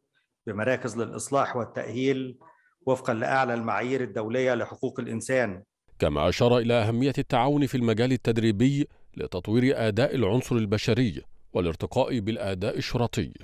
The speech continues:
Speaker 1: وإيمانا بأهمية تبادل الخبرات بين وزارات الداخلية العربية لتطوير العنصر البشري والارتقاء بالأداء الشرطي، قامت وزارة الداخلية بتنفيذ فعاليات تدريبية وبحثية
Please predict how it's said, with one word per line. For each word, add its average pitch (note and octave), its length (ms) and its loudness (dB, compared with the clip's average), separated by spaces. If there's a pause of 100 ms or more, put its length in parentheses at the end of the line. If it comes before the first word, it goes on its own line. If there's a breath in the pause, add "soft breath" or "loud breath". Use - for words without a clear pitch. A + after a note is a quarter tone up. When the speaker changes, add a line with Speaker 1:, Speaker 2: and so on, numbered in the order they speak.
(260)
Speaker 1:
وإيمانا B2+ 460 2
بأهمية A#2+ 540 -2
تبادل B2+ 500 -2
الخبرات A#2+ 460 -2
بين A2+ 240 -2
وزارات A#2 480 -2
الداخلية A#2+ 460 -2
العربية B2+ 760 0 (540)
لتطوير B2 500 0
العنصر A#2+ 440 0
البشري A#2+ 640 -2
والارتقاء A2+ 800 0
بالأداء A2 500 -4
الشرطي، B2+ 680 -2 (800)
قامت B2 300 0
وزارة B2 380 -2
الداخلية A#2+ 420 -2
بتنفيذ A2+ 600 -4
فعاليات A#2 640 0
تدريبية A#2+ 500 2
وبحثية C3 840 0